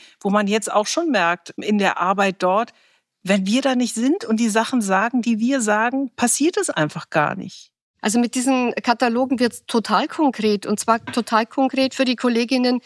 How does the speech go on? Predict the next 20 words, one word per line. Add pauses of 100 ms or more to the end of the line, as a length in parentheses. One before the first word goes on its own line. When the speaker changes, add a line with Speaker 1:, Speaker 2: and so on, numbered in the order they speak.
(220)
Speaker 2:
die
in
der
ambulanten
Versorgung
arbeiten,
die
in, (100)
in
der
Klinik
arbeiten (320)
oder
in
Pflegeheimen
arbeiten.
Es
werden
Kataloge
erarbeitet,